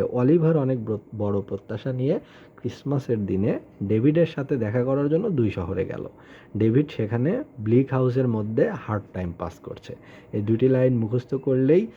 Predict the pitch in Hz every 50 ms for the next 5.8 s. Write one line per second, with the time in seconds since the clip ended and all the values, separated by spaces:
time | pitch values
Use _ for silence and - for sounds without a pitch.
0 | - - - _ - 120 120 - 160 170 170 135 113 117 - - - 113 113 110
1 | - - 113 113 120 131 127 120 123 127 127 131 131 143 - - - - - -
2 | 107 113 110 113 107 104 - 110 - - - - 117 120 - - 127 131 135 165
3 | - - - - - - - - 120 120 - - - 120 113 117 120 120 127 160
4 | 165 - - - - - 98 101 107 107 104 107 104 - - 127 131 147 151 151
5 | 127 107 110 113 110 110 104 98 - - 104 101 101 117 120 147